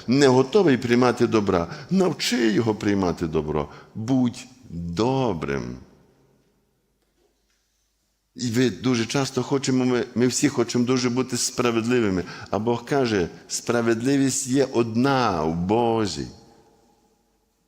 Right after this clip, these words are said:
Я хочу, щоб ви були добрі, щоб ви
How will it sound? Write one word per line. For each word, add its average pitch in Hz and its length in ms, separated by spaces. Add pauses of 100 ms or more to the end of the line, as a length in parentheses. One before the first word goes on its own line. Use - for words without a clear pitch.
(560)
Я 90 120
хочу, 185 320
щоб 110 200
ви 104 200
були 98 360 (160)
добрі, 73 640 (800)
щоб 113 200
ви 127 340